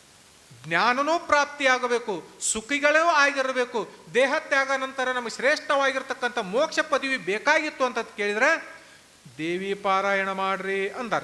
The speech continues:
ನೋಡ್ರಿ ಅವ್ರು. ನಿಮ್ಮ ಇಚ್ಛೆ ಯಾವ್ದು ಮಾಡ್ತಾರೆ ನೋಡ್ರಿ ಅವ್ವ, ಅವ್ರು ಹೇಳಿದ್ದು ನಾವು ಹೇಳತ್ತಿದ್ವಿ.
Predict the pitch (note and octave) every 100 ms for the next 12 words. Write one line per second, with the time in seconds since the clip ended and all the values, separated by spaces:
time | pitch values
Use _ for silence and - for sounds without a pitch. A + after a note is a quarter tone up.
0 | A2+ G#2 G2+ F2 - - - - F3+ D#3+
1 | - - D#3+ D#3 D#3 B2 E3 - D#3 D3+
2 | C#3 B2+ A#2+ A2 - - - E3 D#3+ D3+
3 | D#3 D3+ C#3 B2 A2+ A2+ G#2+ A2 G#2 A#2+